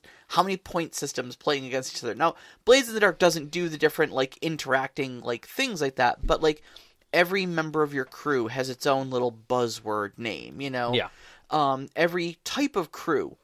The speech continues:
Speaker 1: has a buzzword name. Uh, you, you don't have cops, you have blue coats. I mean, that was an easy one, but,
Speaker 2: Right.
Speaker 1: like, again, they changed the name of something that is commonplace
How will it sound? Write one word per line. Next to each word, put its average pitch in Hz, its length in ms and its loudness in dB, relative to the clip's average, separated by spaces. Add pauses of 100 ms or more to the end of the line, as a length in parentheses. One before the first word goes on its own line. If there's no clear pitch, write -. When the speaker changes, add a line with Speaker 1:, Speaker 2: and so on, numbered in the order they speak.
(120)
Speaker 1:
has 147 340 -2
a - 20 -4
buzzword 123 680 2
name. 95 340 -6 (400)
Uh, 151 200 6
you, 170 280 -6 (160)
you 175 100 -2
don't 247 160 4
have 208 320 -4
cops, - 480 0
you 185 60 -2
have 156 160 -8
blue 139 360 0
coats. - 480 -4 (360)
I 294 80 2
mean, 339 100 2
that 349 160 6
was 240 140 -4
an 202 160 -2
easy 240 400 -4
one, 123 400 -2
but, 151 160 4
Speaker 2:
Right. 214 100 2
Speaker 1:
like, 254 340 2 (280)
again, 208 520 2
they 190 140 0
changed 170 640 -6
the 143 80 0
name 131 380 -4
of 120 80 -10
something 139 400 -6
that 117 100 -6
is 120 80 -12
commonplace 147 840 -2